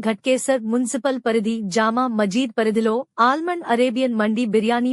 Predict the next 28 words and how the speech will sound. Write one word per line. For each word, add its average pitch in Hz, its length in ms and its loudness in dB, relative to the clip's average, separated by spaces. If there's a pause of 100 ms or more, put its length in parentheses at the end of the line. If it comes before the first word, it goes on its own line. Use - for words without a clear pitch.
(140)
పాయింట్ 254 380 0
ఆధ్వర్యంలో 214 520 0 (260)
మొహర్రం 339 380 -2 (100)
సందర్భంగా 202 640 0 (240)
బస్టాండ్ 339 480 -2
సమీపంలోని 226 680 0 (200)
ప్రయాణికులకు 269 720 -2 (100)
షర్బత్ 233 480 -2
కంపెనీ 233 340 0 (120)
చేసిన 208 260 -2 (220)
జమీరుద్దీన్ 247 600 0 (100)
సయ్యద్ 254 360 -2 (100)
అష్రఫ్ 269 360 -4 (140)
అలీ 262 180 -2 (140)
జహంగీర్ 247 500 -2
రాజా 214 260 -2 (140)
షేక్ 226 320 -2
సలీం 175 320 -4 (1120)
అను 233 140 2 (120)
భాయ్ 247 260 0 (120)
ఖలీల్ 277 280 0 (120)
భాయ్ 262 180 0 (100)
ఎండీ 247 280 0
రషీద్ 208 400 -2
భాయ్ 202 200 -2 (200)
జహీద్ 254 360 0
తదితరులు 233 480 -2 (120)
పాల్గొన్నారు. 214 560 0